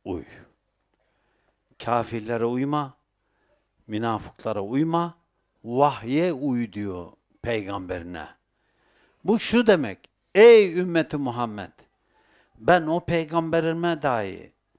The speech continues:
benden gelecek olan vahye uy dediysem, hepiniz de vahye tabi olacaksınız.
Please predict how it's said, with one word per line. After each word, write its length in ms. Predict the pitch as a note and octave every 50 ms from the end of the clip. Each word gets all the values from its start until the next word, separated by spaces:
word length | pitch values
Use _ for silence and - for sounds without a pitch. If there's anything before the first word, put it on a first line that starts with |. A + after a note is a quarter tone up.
| _ _ _ _ _ _ _
benden 720 | _ F#2+ F#2 A#2+ C3 C3+ C3 C#3 C#3 C#3+ D#3+ E3 D#3+ D3+ C#3
gelecek 500 | C#3 C#3 C#3 C#3+ C3+ C3 D#3 D#3+ - D3+
olan 340 | C#3+ C3 A#2+ G#2+ G#2 G#2 G#2+
vahye 400 | A#2+ A#2+ A2 G#2 A2 B2 B2+ A#2
uy 320 | G#2+ B2+ B2+ B2 A2+ G2+
dediysem, 680 | B2+ B2+ B2 C3 F#3+ G#3 F3+ - - E3+ E3+ F3+ F3 - _ _ _ _ _ _ _ _ _ _ _ _ _ _ _
hepiniz 580 | - - D3+ D#3+ D3+ E3+ D#3+ D3+ C#3+ C3 A#2+
de 140 | C#3+ D3+ C3
vahye 440 | A#2 B2+ C3+ B2 G#2+ A2 C#3 D#3 D3
tabi 400 | - - C#3 C#3 C3 B2 A#2 C3
olacaksınız. 920 | C#3 C#3 B2+ G#2+ A#2 A2 G#2 - - - F#2+ E2+ D#2+ - - - - -